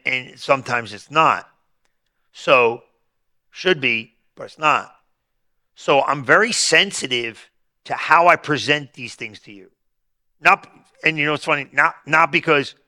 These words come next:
I'm, I'm, I'm, I'm worried about, um, let me say it like this. I know what I'm telling you is the truth. The question is, can you handle the truth? You know what I mean? I don't bring somebody in here, first date or here, and just,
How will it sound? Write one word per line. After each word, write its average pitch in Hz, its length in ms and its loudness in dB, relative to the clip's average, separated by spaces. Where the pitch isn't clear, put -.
I'm, 135 260 4
I'm, 131 360 -2
I'm, 131 300 -8
I'm 127 260 -4
worried 135 400 4
about, 113 380 0
um, 107 440 -12
let 165 60 -20
me 175 40 -8
say 165 160 2
it 139 60 2
like 127 180 0
this. - 300 -12
I 180 160 6
know 247 160 4
what 196 160 6
I'm 151 100 0
telling 156 260 2
you 147 80 0
is 113 100 -6
the 113 100 -12
truth. 104 340 -12
The - 80 -18
question 170 380 0
is, 143 120 -2
can 147 160 -8
you 131 100 -8
handle 120 280 -4
the 104 140 -18
truth? 101 260 -20
You 143 80 -6
know 143 60 0
what 139 100 -2
I 135 40 2
mean? 147 180 0
I 139 60 6
don't 170 260 2
bring 160 200 0
somebody 151 320 2
in 151 80 -2
here, 151 320 2
first 147 320 -6
date 143 200 4
or 143 80 2
here, 139 400 2
and 131 120 -2
just, 127 260 -10